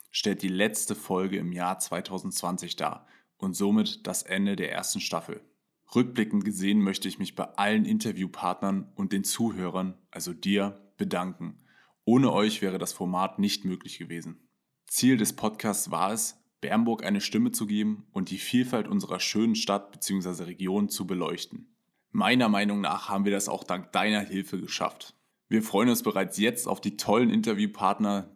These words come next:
die euch in Staffel zwei im neuen Jahr erwarten werden. Sei gespannt und lass uns wissen, welche Folge deine Lieblingsfolge von Staffel eins war und warum. In der letzten Folge von Staffel eins beehrt uns ein Gast,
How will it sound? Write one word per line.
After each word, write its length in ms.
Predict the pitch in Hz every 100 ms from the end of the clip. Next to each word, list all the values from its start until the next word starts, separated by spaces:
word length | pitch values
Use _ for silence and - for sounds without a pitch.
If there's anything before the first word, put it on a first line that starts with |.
| -
die 100 | 87
euch 160 | 101
in 80 | 98
Staffel 380 | - 104 - 85
zwei 320 | - - 101
im 160 | 98 92
neuen 280 | 90 95 98
Jahr 220 | 82 82
erwarten 420 | 85 71 - 95
werden. 300 | 78 60 - -
Sei 280 | - 107 123
gespannt 460 | 123 - 110 123
und 100 | 107
lass 200 | 98 104
uns 180 | 107 92
wissen, 400 | 110 113 110 87
welche 320 | 85 120 -
Folge 380 | - 95 101 107
deine 220 | 98 98
Lieblingsfolge 720 | 95 113 117 107 - 95 101
von 160 | - 92
Staffel 320 | - 98 -
eins 320 | - 92 -
war 400 | 82 92 104 - -
und 160 | 95
warum. 320 | 90 82 82 - _ _ _
In 300 | - 110 104
der 120 | 101 101
letzten 380 | 131 - 156
Folge 300 | - 107 107
von 160 | 104 98
Staffel 340 | - 104 -
eins 400 | - 87 120 -
beehrt 320 | - - 92 120
uns 160 | 117
ein 160 | 90 98
Gast, 500 | 92 - - -